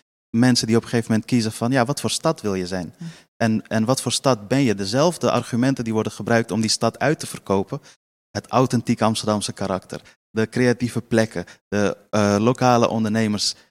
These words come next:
Speaker 1: zijn precies dezelfde mensen die je uitsluit. En als je eenmaal mensen binnen hebt gehaald die daarop zijn afgekomen, zijn die ook bedrogen uitgekomen. Want vervolgens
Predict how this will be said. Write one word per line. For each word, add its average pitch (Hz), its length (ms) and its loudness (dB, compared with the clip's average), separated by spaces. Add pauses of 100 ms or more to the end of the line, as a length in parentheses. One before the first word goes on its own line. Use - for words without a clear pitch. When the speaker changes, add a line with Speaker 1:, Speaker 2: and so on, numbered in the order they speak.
(100)
Speaker 1:
zijn 131 220 2
precies 131 340 -2
dezelfde 123 520 0
mensen 117 320 2
die 107 100 -4
je 107 80 0
uitsluit. 101 640 -2 (300)
En 107 140 -2
als 107 140 -2
je 104 80 0
eenmaal 110 220 2
mensen 107 340 -2
binnen 120 220 2
hebt 101 160 -2
gehaald 95 400 -4 (220)
die 101 120 -2
daarop 104 240 2
zijn 98 160 -2
afgekomen, 101 680 0 (220)
zijn 139 220 4
die 135 140 2
ook 147 180 2
bedrogen 98 440 4
uitgekomen. 95 560 0
Want 107 160 -2
vervolgens 120 480 0